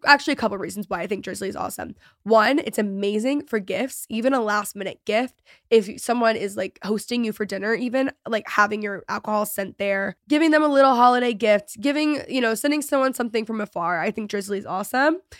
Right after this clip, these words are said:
Also, if you're hosting, it's great if you run out of something, you can just have something immediately delivered. Or even if you're just having a nice cozy night at home and you wanna order something in, I mean, Drizzly really, Drizzly is there for you.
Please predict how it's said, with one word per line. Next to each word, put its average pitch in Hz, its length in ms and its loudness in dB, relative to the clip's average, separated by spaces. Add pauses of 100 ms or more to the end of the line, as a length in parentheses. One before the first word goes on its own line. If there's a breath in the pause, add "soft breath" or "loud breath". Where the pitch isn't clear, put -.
(300 loud breath)
Also, 254 640 6
if - 100 -8
you're 202 140 -4
hosting, - 720 -8 (280)
it's 220 180 0
great 208 380 0
if - 160 -6
you 196 200 -4
run 202 160 0
out 107 120 -2
of 196 60 -4
something, 269 480 0
you 226 80 0
can 220 120 0
just 202 200 -6
have 196 160 2
something 202 400 -6 (100)
immediately 208 540 -4
delivered. 208 460 0 (240 soft breath)
Or 302 120 6
even 285 280 2
if 311 80 -4
you're 330 100 0
just 339 100 -2
having 302 240 2
a 302 40 -2
nice 262 240 0
cozy 247 280 -2
night 240 140 0
at 240 120 -2
home 226 260 0
and 220 100 -2
you 214 60 -4
wanna 220 140 -2
order 208 240 -2
something 208 360 -8
in, 190 220 -8
I - 20 -8
mean, 196 160 -8
Drizzly 208 460 -2
really, 208 760 -2 (300)
Drizzly 339 260 2
is 277 100 4
there 214 180 0
for - 140 -12
you. - 80 -16